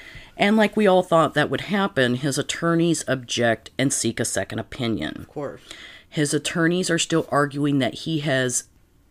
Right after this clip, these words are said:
Speaker 1: I had to, like, quote all of this because, uh, th-, this sounds like such bullshit. But anyway, he has mood-related symptoms, including anxiety, depression, and suicidal gestures,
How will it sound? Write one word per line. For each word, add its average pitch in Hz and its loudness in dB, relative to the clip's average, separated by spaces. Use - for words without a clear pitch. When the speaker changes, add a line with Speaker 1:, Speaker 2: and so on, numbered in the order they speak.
Speaker 1:
I - 4
had 196 0
to, 175 0
like, 139 0
quote - -2
all 110 4
of 101 -6
this 95 -6
because, - -6
uh, - -14
th-, 160 0
this 165 2
sounds 170 2
like 156 0
such 131 -2
bullshit. 117 -4
But - -2
anyway, 135 2
he 110 -6
has 131 -4
mood-related 185 4
symptoms, 120 -4
including 151 -2
anxiety, 147 0
depression, 147 -2
and 139 -2
suicidal 151 0
gestures, 123 -2